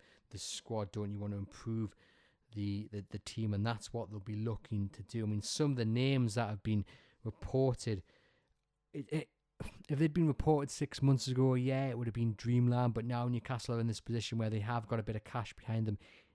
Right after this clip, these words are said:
These names don't actually sound that daft. It's just whether these players, and I will mention them in a moment,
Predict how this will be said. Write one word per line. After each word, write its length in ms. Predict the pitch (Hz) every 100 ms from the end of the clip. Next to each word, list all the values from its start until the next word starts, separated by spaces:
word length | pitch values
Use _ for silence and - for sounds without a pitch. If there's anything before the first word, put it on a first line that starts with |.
| -
These 200 | 123 107
names 260 | 123 113 101
don't 240 | 123 117
actually 280 | 107 - -
sound 420 | - 113 107 104 _ _ _
that 300 | 120 113 107 98 - -
daft. 380 | 127 117 117 - -
It's 300 | 113 - -
just 360 | - 120 - -
whether 360 | 123 113 110 98 _ _ -
these 240 | 113 104 -
players, 480 | - 113 110 110
and 100 | 101
I 60 | 98
will 260 | 95 101 98
mention 360 | 101 98 104
them 100 | 101
in 100 | 101
a 40 | 98
moment, 360 | 107 104 101